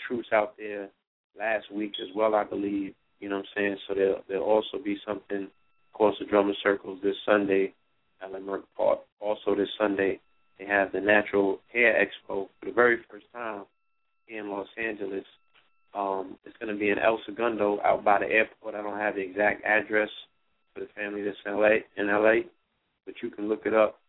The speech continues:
You know what I'm saying? You can Google that. Google that info, right? The Natural Hair Expo out here in L A. All right, shout out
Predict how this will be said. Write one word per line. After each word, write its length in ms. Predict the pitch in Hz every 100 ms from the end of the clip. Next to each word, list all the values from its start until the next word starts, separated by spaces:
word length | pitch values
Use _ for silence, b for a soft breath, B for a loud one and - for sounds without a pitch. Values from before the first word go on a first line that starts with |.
| _ _ _
You 80 | 98
know 60 |
what 200 | 98 -
I'm 40 | 101
saying? 200 | 98 95 - _ _
You 80 | 101 _
can 220 | - -
Google 220 | - 110 107
that. 240 | 95 - _ - - _ _ _ _ _ _ _ _ _ _ _ -
Google 300 | 123 143 139
that 180 | 127 120
info, 440 | 113 - 80 69 - _ _ _ _ _ _ _
right? 320 | - 101 95 - _
The 100 | -
Natural 400 | 101 98 - 98
Hair 380 | 98 101 98 98 - _ _ _ _ _ _
Expo 640 | 87 90 - _ 85 82 76 _ _ -
out 160 | 85 - -
here 280 | 90 76 67 - _ _ _ _ _ _ _
in 80 | 71 65 -
L 220 | 87 85
A. 260 | 82 69 69 _ _ -
All 80 | 87
right, 100 | 85 -
shout 140 | 98
out 100 | 98